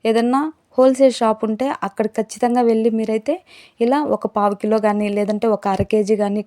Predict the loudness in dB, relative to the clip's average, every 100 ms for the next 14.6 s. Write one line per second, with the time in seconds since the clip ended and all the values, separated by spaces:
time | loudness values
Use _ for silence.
0 | 2 2 2 -2 -2 -2 -2 -2 -4 -8
1 | -6 -4 -4 -6 -10 -16 -20 -20 _ 0
2 | 2 2 0 0 2 0 -2 -2 -2 0
3 | 0 0 0 0 0 0 -2 -2 -4 -2
4 | -2 -2 -4 -4 -4 -2 -2 -4 -4 -6
5 | -6 -6 -8 _ -20 _ _ -6 -4 -2
6 | -2 2 2 0 -4 -4 -2 -2 0 0
7 | 0 0 -2 -2 -2 -2 -4 -2 -4 -4
8 | -6 -4 -6 -8 -20 _ _ 0 0 0
9 | 0 0 0 0 -2 -2 -2 0 0 0
10 | -2 -2 -6 _ _ _ _ _ -4 0
11 | 0 0 2 2 0 0 0 0 0 0
12 | -2 -2 -2 -4 -2 -2 0 -2 -4 -6
13 | -6 -20 _ _ -4 -2 0 2 2 2
14 | 2 2 0 0 2 2